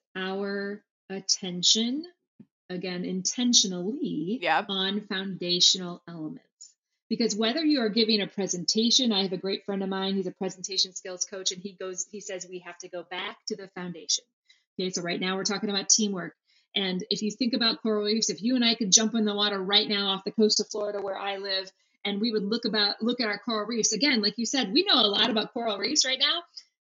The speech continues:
Speaker 1: but chances are our attention is gonna be more quickly grabbed by the shark that swims by, or the barracuda, or
Speaker 2: Yep.
Speaker 1: the cool little tube worm popping up, or the lobsters crawling by. And so very quickly,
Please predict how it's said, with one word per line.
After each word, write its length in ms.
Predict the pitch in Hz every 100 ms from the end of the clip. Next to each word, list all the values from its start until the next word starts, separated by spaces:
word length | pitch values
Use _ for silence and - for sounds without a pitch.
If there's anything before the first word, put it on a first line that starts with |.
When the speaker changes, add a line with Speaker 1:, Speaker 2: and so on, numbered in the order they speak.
| _
Speaker 1:
but 200 | 262 -
chances 600 | - - 247 403 427 269
are 460 | 269 330 180 180 - _ _ _
our 300 | 208 254 285
attention 600 | - 196 - - 370 - 226
is 80 | 185
gonna 160 | 220
be 240 | 208 180 - -
more 260 | 202 208
quickly 380 | 196 - 247 220
grabbed 520 | 170 202 302 294 208 175
by 240 | 190 190
the 80 | 190
shark 260 | - 190 -
that 140 | - -
swims 260 | - -
by, 180 | - - - _
or 100 | 196
the 80 | 190
barracuda, 680 | 165 180 165 - 220 - - - -
or 80 | 214
Speaker 2:
Yep. 120 | 208
Speaker 1:
the 60 | -
cool 180 | 254
little 200 | 233 208
tube 300 | 202 - 269
worm 220 | 196 185 170
popping 340 | 190 - 185
up, 120 | 175 214
or 80 |
the 80 | 240
lobsters 500 | 247 254 220 - 190
crawling 280 | - 196 185
by. 140 | 185 185
And 120 | 185
so 120 | 208
very 280 | 208 320 269
quickly, 520 | - 359 - 220 196